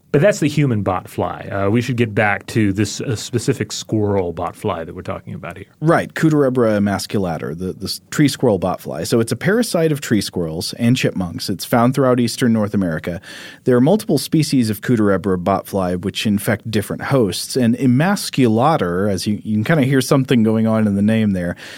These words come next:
Speaker 2: it was named by the entomologist Asa Fitch based on his mistaken belief that the larvae of the species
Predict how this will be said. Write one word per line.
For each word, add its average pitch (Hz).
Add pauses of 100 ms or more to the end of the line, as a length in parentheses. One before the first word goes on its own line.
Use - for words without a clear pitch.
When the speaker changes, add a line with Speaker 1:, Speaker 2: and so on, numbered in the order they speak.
(160)
Speaker 2:
it 135
was 117
named 170
by 127
the 120
entomologist 110
Asa 117
Fitch -
based 110
on 104
his 110
mistaken 143
belief 90 (240)
that 120
the 113
larvae 117
of 101
the 104
species 104